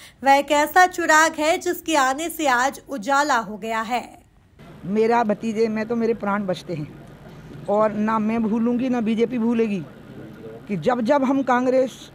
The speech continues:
Speaker 2: से पराजित हुए हैं, तो वापस हमें सत्ता में लाने का काम सिंधिया परिवार ने ही किया है।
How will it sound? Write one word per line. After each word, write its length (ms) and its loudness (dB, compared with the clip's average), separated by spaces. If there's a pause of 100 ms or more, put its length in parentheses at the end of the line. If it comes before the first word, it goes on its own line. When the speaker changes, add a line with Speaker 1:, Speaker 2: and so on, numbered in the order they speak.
(160)
Speaker 2:
से 80 0
पराजित 500 -2
हुए 140 0
हैं, 340 -2 (380)
तो 120 -2
वापस 480 2
हमें 160 0
सत्ता 360 0
में 100 0
लाने 280 0
का 120 -4
काम 220 -2
सिंधिया 340 2
परिवार 340 0
ने 120 -2
ही 120 0
किया 220 -2
है। 180 -4